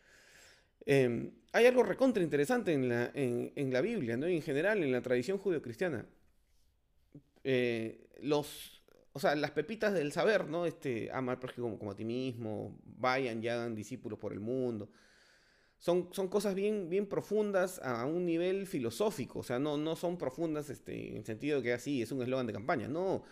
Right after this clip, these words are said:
son profundas a nivel, a nivel, este, íntimo, o sea, ama al prójimo como a ti mismo quiere decir que aun cuando el prójimo sea marxista-leninista y quiera agarrarte a piedrazos y expropiar tu, expropiar tu propiedad,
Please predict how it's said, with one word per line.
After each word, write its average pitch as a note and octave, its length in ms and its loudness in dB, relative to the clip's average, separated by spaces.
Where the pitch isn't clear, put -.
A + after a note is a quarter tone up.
son F3 180 0
profundas G3+ 380 2
a F3 40 0
nivel, D3 280 0
a B2+ 100 -2
nivel, C#3 300 2
este, A2 640 -6
íntimo, A#2 520 0
o - 20 -8
sea, C#3+ 240 0
ama D#3+ 180 2
al E3 60 2
prójimo E3+ 320 0
como B2 140 2
a A#2 40 -2
ti D3+ 80 -2
mismo E3+ 280 0
quiere D#3 240 0
decir D#3+ 260 -2
que C#3 80 2
aun D#3+ 220 4
cuando E3 240 2
el C3 60 -2
prójimo D#3+ 340 0
sea D#3+ 200 2
marxista-leninista D3 840 0
y C3+ 60 2
quiera D3+ 220 0
agarrarte D3 360 0
a - 60 -4
piedrazos C#3+ 480 0
y B2+ 60 0
expropiar B2+ 500 0
tu, D3 260 2
expropiar D3 380 0
tu D#3+ 80 -4
propiedad, C3 500 0